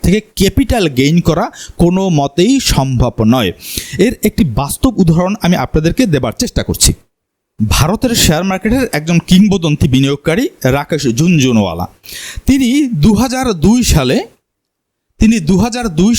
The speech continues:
সালে টাইটান যে শেয়ারটি তাকে বিশ্ববিখ্যাত করেছে বা কিংবদন্তি করে তুলেছে, সেটি কিনেছিলেন মাত্র তিন টাকায়, মতান্তরে কোথাও কোথাও বত্রিশ টাকায়। তো তিন টাকা বত্রিশ টাকার মাঝে তেমন একটি হেরফের নেই। দুহাজার বাইশ সালে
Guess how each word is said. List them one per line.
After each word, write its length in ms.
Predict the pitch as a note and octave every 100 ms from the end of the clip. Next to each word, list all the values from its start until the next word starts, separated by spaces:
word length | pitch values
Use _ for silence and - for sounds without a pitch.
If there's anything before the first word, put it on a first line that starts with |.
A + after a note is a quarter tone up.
| F3+
সালে 200 | D3 G3 B3+ -
টাইটান 400 | A#3 B3+ A#3 B3+ A#3+ F#3+
যে 80 | F#3
শেয়ারটি 440 | - E3+ G#3 - B3 A3+
তাকে 220 | F3 - G#3+ E3
বিশ্ববিখ্যাত 680 | F#3 - G#3 F3 - D3+ C#3+
করেছে 280 | D3 D3+ - G3
বা 60 | D3 -
কিংবদন্তি 580 | A#3+ A#3 G#3 D#3 C#3 B2+
করে 140 | C3+ B2+
তুলেছে, 280 | D3 F3 - E4+ - - - -
সেটি 200 | F#3+ G3 F#3
কিনেছিলেন 460 | F#3 F#3+ G#3 A#3+ G#3
মাত্র 220 | D#3 - A#3+ G#4 _ _
তিন 140 | A#3+ G3 -
টাকায়, 260 | A2 E2+ - _ - - - D#3
মতান্তরে 540 | F#3+ C4+ C#4+ B3+ G#3+ G#3+
কোথাও 240 | F#3 G#3+ A3
কোথাও 220 | A3 A#3 C4+ F#3+
বত্রিশ 440 | - _ D3+ B2 -
টাকায়। 260 | G2 E2 F#2+ _ - -
তো 60 | E3 -
তিন 120 | B3 B3
টাকা 160 | B3+ A#3+
বত্রিশ 320 | G3 - G#3+ F#3+ G#3+
টাকার 200 | G#3 G3+
মাঝে 140 | F#3+ A3+ -
তেমন 180 | F3+ D#3+
একটি 160 | - D3 C3+
হেরফের 360 | D3+ - G#2+ E2
নেই। 100 | D#2+ - - _ _ _ -
দুহাজার 500 | C3+ G3 C4 C4 C4 C#3+
বাইশ 220 | D#3+ G#3+ - -
সালে 200 | D3